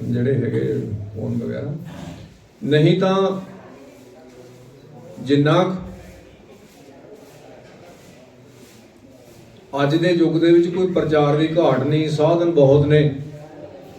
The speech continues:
ਪਰੰਤੂ ਧਰਮ ਦੇ ਮਾਮਲੇ ਦੇ ਵਿੱਚ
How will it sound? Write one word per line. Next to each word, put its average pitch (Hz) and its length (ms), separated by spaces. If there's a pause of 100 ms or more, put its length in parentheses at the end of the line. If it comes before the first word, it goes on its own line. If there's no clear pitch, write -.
(960)
ਪਰੰਤੂ 190 420
ਧਰਮ 160 340
ਦੇ 185 140
ਮਾਮਲੇ 170 440
ਦੇ 175 160
ਵਿੱਚ 175 280